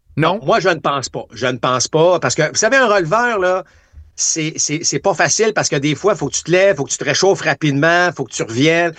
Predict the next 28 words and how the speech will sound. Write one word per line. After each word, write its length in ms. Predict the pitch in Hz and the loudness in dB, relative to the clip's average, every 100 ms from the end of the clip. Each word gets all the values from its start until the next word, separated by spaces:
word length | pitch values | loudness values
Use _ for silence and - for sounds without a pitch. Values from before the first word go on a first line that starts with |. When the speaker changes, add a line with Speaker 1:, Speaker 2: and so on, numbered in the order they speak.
| - _ _ _ - | -18 _ _ _ -2
Speaker 2:
Euh, 280 | 123 123 127 - | 2 4 2 0
c'est 240 | - 139 | -2 -2
plus 160 | - 208 | -2 0
facile 420 | 208 - 226 233 | 0 0 0 0
lorsqu'un 340 | 160 - 143 | 0 0 -2
gars 280 | 131 160 175 | 0 2 2
revient 480 | 139 143 113 143 170 | 2 0 0 -2 -2
d'un 140 | 143 | -2
Tommy 320 | 123 135 135 117 | -2 -2 -2 -2
John 320 | 131 147 156 | 0 0 0
qui 80 | 127 | 0
a 80 | 117 | 0
été 140 | 135 | 0
un 80 | 139 | 0
partant, 560 | 135 - - 131 143 143 _ - | -2 -6 -2 2 2 -2 _ -2
de 80 | 131 | 2
l'insérer 800 | 120 131 160 165 - 151 135 143 | 4 4 4 2 2 2 4 2
comme 220 | 120 104 | 0 -2
partant. 380 | 101 - - 98 - | -6 -8 -6 -6 -2
Speaker 1:
OK. 260 | 127 123 - _ - | 0 0 -2 _ 2
Speaker 2:
Euh, 500 | 110 107 104 98 98 | 4 6 6 4 4
et 200 | 110 110 | 4 4
par 200 | 107 135 | 4 2
la 100 | 135 | 2
suite, 380 | 107 135 143 156 | 0 2 2 0
ben, 240 | - 113 110 | -2 0 2
on 80 | 113 | 0
verra. 260 | 117 104 | 0 0